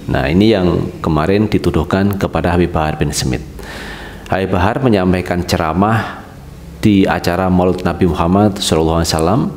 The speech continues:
dan di sana ada narasi-narasi yang dianggap ini melakukan kebohongan publik. Karena itu, Habib Bahar hari ini menjadi tersangka. Nah, yang menariknya, teman-teman, di sidang pertama kemarin di P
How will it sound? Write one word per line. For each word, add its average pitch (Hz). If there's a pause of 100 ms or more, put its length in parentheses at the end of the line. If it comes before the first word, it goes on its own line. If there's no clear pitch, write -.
(480)
dan 85
di -
sana 92
ada 87
narasi-narasi 85
yang 85
dianggap 82
ini 98
melakukan 92
kebohongan 82
publik. 76
Karena 71
itu, - (400)
Habib 82
Bahar 92
hari 82
ini 90
menjadi 78
tersangka. - (880)
Nah, 95
yang 131
menariknya, 131
teman-teman, 107 (320)
di 113
sidang 143
pertama 107
kemarin 87 (480)
di -
P 92